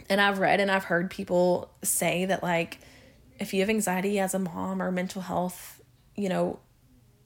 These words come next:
I don't wanna say issues, but, like, if you're struggling with mental health as a parent,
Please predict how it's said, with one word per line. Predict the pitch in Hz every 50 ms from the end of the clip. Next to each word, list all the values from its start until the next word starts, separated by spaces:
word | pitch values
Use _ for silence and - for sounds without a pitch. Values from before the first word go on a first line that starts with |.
| _ -
I | - 170
don't | 180 -
wanna | 196 185 175
say | - 175 -
issues, | - 190 214 - - - 165 175 175
but, | - - 190
like, | - 180 175 175 - - -
if | - - - 185
you're | 180 185 185 185 -
struggling | - - - 175 170 196 185 180
with | 175 175 -
mental | 175 175 185 - 190
health | 175 175 175 190 196 196 190 - - - - - - -
as | 185 185 196
a | 180
parent, | 180 - - 170 180 214 220 196 180 180 175